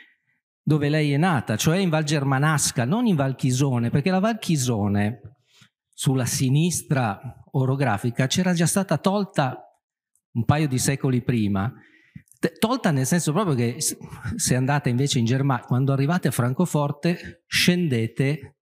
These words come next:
a Waldorf, cioè in una colonia valdese, non perché i valdesi sono andati a colonizzarla, ma perché sono stati esiliati lì. Questo però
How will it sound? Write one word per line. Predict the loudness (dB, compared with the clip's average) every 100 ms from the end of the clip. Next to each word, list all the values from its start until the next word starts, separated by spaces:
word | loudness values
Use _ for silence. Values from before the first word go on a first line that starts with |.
| -2
a | 0
Waldorf, | 2 0 0 0 0 0 -6 -10 -16 -8
cioè | -2 0
in | 2 2
una | 0 0
colonia | 0 0 2 0 0
valdese, | 0 0 0 0 0
non | 0 0
perché | 0 0 0
i |
valdesi | 0 0 0 0
sono | 0 0
andati | 0 0
a | -2
colonizzarla, | 0 0 0 0 0 0 0
ma | -2
perché | 0 0
sono | 0
stati | 0 -2 -2 0
esiliati | 0 2 0 0 -2 -4 -6 -2
lì. | 0 0 0 -8 _ _ -20 -20 -20 _ _
Questo | -2 -2 -2
però | 0 0 0